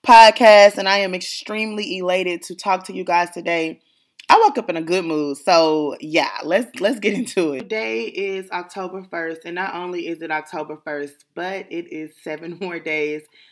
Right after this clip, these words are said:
till I turn twenty-six, so forgive me if I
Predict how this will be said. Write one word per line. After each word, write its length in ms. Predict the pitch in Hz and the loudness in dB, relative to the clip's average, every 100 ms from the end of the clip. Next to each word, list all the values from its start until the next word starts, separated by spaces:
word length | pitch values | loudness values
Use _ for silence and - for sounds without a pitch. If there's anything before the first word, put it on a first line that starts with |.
| _ - | _ -6
till 160 | 233 | -2
I 100 | 220 | -2
turn 300 | 220 220 214 | -2 -4 -4
twenty-six, 720 | - 202 196 190 190 175 - | -8 -12 -12 -8 -6 -6 -10
so 320 | 190 170 165 165 | -10 -8 -8 -10
forgive 400 | 170 160 202 214 | -14 -6 -6 -6
me 480 | 196 180 180 170 170 | -8 -10 -10 -10 -10
if 200 | 160 160 - | -10 -12 -8
I 480 | 160 160 156 160 | -6 -6 -8 -12